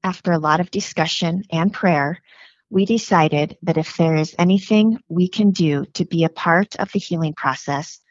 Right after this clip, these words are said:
for the victims' families and the community, we want to be involved. Prior to this, we have not been willing to speak out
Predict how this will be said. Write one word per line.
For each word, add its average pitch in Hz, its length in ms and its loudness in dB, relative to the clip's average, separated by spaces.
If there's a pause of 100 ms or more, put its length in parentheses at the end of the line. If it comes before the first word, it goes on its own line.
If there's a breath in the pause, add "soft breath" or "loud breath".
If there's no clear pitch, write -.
for 170 180 0
the 147 80 -2
victims' 165 500 -2
families 214 640 0 (340)
and 165 220 4
the 190 60 2
community, 156 640 2 (380)
we 180 180 2
want 147 280 0
to 165 100 -2
be 147 120 -2
involved. 135 640 -6 (920)
Prior 254 380 2
to 233 140 -6
this, 165 520 -2 (240)
we 180 140 0
have 180 180 0
not 170 300 2
been 202 180 4
willing 160 300 2
to 175 160 -6
speak 185 400 -2
out 143 320 2